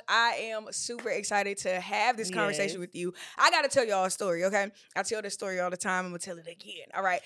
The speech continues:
Speaker 1: So we were, uh, filming for The Same Room.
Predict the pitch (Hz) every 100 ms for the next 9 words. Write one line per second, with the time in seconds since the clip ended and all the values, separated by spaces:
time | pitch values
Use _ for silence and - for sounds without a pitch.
0 | - - 247 226 214 269 269 262 247 214
1 | 214 208 226 226 247 233 233 214 202 -
2 | 247 269 269 226 185 185 190 226